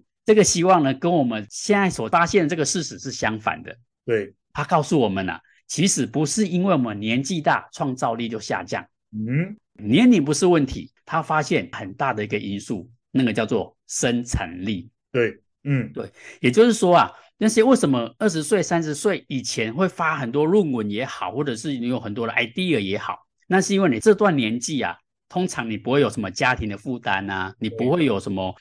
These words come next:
Speaker 2: 对。
Speaker 1: 呃，年龄大之后你会觉得体力下降的问题啊。
Speaker 2: 嗯。
Speaker 1: 因为你这时候体力最好，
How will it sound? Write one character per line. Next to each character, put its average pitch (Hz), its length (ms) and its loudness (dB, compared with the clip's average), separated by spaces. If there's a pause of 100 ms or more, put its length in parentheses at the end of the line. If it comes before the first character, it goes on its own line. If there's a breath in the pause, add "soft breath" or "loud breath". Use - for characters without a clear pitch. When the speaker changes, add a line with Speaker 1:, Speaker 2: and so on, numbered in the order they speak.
(100)
Speaker 2:
对。 110 120 -2
Speaker 1:
呃， 107 100 0
年 123 180 4
龄 117 200 0
大 143 200 -2
之 123 140 -8
后 143 160 2
你 113 80 -2
会 113 80 -4
觉 113 160 -4
得 - 0 -
体 - 180 -2
力 127 140 -2
下 127 220 -4
降 117 160 -6
的 98 80 -6
问 113 180 -4
题 90 220 -10
啊。 92 100 -14 (460)
Speaker 2:
嗯。 160 200 -2 (240)
Speaker 1:
因 175 100 0
为 220 100 6
你 127 120 4
这 135 100 2
时 143 140 0
候 147 80 2
体 127 160 -12
力 127 120 0
最 143 200 0
好， - 160 -8